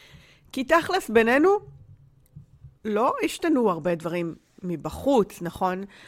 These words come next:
אותם הנתונים שהיו שבוע שעבר, אותו המצב, זה לא שאיזה פייה באה,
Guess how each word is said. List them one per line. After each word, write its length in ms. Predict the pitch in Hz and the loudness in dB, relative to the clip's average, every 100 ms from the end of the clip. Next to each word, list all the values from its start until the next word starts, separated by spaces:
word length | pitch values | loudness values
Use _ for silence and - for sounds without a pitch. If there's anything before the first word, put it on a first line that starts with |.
| - 175 | -12 -8
אותם 360 | - 233 269 294 | 2 4 6 4
הנתונים 800 | 277 262 240 233 233 233 254 | 4 2 0 -2 -4 -2 -2
שהיו 440 | 233 208 202 220 226 | -2 -2 -2 -2 -4
שבוע 340 | 226 185 202 | -6 -4 -4
שעבר, 580 | 208 226 196 180 180 180 | -2 -2 0 0 0 0
אותו 260 | 160 165 208 | -4 -2 -2
המצב, 440 | 233 240 - 185 165 | 0 -2 0 0 2
זה 100 | 185 | -2
לא 80 | |
שאיזה 300 | 214 320 254 | -2 -2 -2
פייה 560 | 262 - 190 190 190 208 | -4 -4 -4 0 2 2
באה, 360 | 180 196 214 | 2 4 4